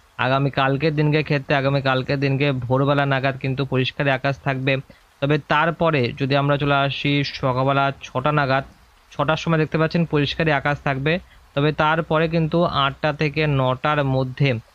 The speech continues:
এখানটায় নটা থেকে দশটার মধ্যে যদি দেখি, তাহলে কিন্তু পশ্চিমবাংলার ওপরে ঘন কালো মেঘের প্রবেশ ঘটে যাবে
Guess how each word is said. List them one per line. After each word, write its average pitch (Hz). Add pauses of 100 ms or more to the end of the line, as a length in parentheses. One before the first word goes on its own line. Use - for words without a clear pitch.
(240)
এখানটায় 135
নটা 131
থেকে 139
দশটার 131
মধ্যে 143
যদি 143
দেখি, 139
তাহলে 131
কিন্তু 139
পশ্চিমবাংলার 131
ওপরে 131
ঘন 127
কালো 139
মেঘের 127
প্রবেশ 131
ঘটে 127
যাবে 143